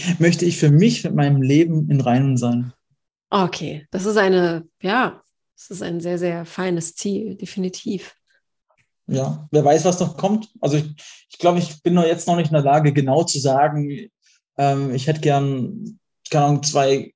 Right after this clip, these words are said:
Speaker 1: Kinder, zwei Enkelkinder, wie auch immer es sich dann
Speaker 2: Mhm.
Speaker 1: halt gestaltet. Ähm, wobei das definitiv, glaub ich, defin-, au-, auch noch ein Punkt ist. Also Family wird sich da jeder auf jeden Fall wiederfinden.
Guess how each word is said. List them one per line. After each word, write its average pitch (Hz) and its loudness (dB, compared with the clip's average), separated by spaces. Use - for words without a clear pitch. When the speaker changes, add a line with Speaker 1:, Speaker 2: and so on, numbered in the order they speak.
Speaker 1:
Kinder, 135 2
zwei 135 0
Enkelkinder, 135 2
wie 180 2
auch 180 2
immer 220 4
es 208 4
sich 196 6
dann 196 4
Speaker 2:
Mhm. 202 2
Speaker 1:
halt - 0
gestaltet. 160 -2
Ähm, 139 0
wobei 143 2
das 175 0
definitiv, 156 0
glaub 143 2
ich, - -4
defin-, 139 -2
au-, 135 0
auch 185 2
noch 170 4
ein - -4
Punkt 147 0
ist. - -4
Also 131 0
Family 160 -2
wird 160 2
sich - -2
da 147 0
jeder 151 0
auf 127 -6
jeden 160 0
Fall 139 0
wiederfinden. 175 -2